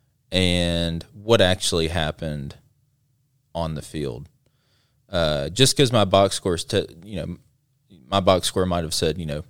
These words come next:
I was two for three on the night, which is great, you know, two for three, had a good game. But really, if you were at the game and you watched me, <clears throat> my first at bat was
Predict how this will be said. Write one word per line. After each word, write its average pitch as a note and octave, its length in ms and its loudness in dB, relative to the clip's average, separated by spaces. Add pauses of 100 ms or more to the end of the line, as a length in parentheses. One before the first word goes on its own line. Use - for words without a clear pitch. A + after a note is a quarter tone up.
I F#2 60 4
was F2 100 0
two F#2 160 0
for E2 100 -12
three D#2+ 260 -6
on C#2 140 -10
the D#2 60 -12
night, C#2+ 260 -12 (800)
which - 180 -6
is F2 100 -6
great, D2+ 340 -4 (100)
you D2 100 -18
know, D2 180 -10 (140)
two G2+ 140 -4
for F#2 120 -6
three, F2+ 240 -2
had E2+ 100 -2
a E2 60 -6
good E2+ 160 -6
game. E2 340 -6 (580)
But G#2+ 120 2
really, C#3+ 320 8
if G2 140 4
you C#3 100 4
were B2+ 80 6
at B2 120 4
the A2+ 60 0
game G#2+ 280 2
and G#2+ 80 0
you F#2 100 0
watched G2 320 0
me, B2+ 220 -4 (240)
<clears throat> - 100 -12 (1200)
my F#2+ 100 2
first G#2+ 320 2
at E2+ 120 0
bat G2 320 4
was E2+ 540 0